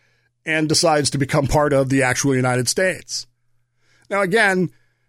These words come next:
many of these same issues are gonna continue to, to, to function in Rhode Island well into the eighteen forties. It's, it's fascinating. It's, uh, an incredible story of Rhode Island's reluctance to become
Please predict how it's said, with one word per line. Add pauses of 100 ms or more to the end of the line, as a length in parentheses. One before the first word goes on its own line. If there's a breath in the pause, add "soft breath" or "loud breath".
many
of
these
same
issues
are
gonna
continue
to,
to,
to
function
in
Rhode
Island
well
into
the
eighteen
forties. (460)
It's,
it's
fascinating. (560 soft breath)
It's,
uh,
an
incredible (1160)
story
of
Rhode
Island's (380 loud breath)
reluctance
to
become